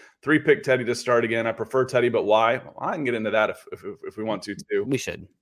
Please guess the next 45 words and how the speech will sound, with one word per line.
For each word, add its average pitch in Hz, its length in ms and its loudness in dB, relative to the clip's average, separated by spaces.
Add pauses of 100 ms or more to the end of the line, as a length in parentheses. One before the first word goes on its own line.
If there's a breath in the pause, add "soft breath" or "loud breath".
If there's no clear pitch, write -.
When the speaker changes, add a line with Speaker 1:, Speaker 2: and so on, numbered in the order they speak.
(120)
Speaker 1:
Andrew 131 260 2
Speaker 2:
Maybe 208 120 4
Speaker 1:
came 135 140 4
Speaker 2:
Thursday. 127 140 0
Speaker 1:
in 120 40 -2
with 120 100 -4
stars. 117 800 4
Uh, 104 420 2 (840)
uh, 113 100 2
Michael 135 260 4
Ranquillo 123 540 2
coming 117 240 -2
in 110 80 -2
and 107 100 -6
saying, 107 200 -4
"Good 101 100 -2
morning." 101 480 -4
Speaker 2:
Michael, 80 420 -10
good 76 120 -14
to 76 60 -14
see 107 60 -4
you. 101 60 -4
Speaker 1:
Um, 98 420 -4 (140)
and, 104 340 -4
and, 104 220 -8
and 110 140 -8
that's 113 180 -6
where 113 100 2
we're 107 140 4
at 101 160 2
so 101 140 -4
far. - 300 -4 (720 soft breath)
So - 80 -4
Speaker 2:
All 123 60 0
right, 147 100 4
Speaker 1:
thank 139 120 2
Speaker 2:
well, 101 100 2
Speaker 1:
you, 98 60 -10
Speaker 2:
gu- 95 80 -2
Speaker 1:
gentlemen. 98 240 -12 (300)
Speaker 2:
thank 175 200 -4
you 123 80 -6
so 123 180 0
much. 95 480 -4
Uh, 98 100 -2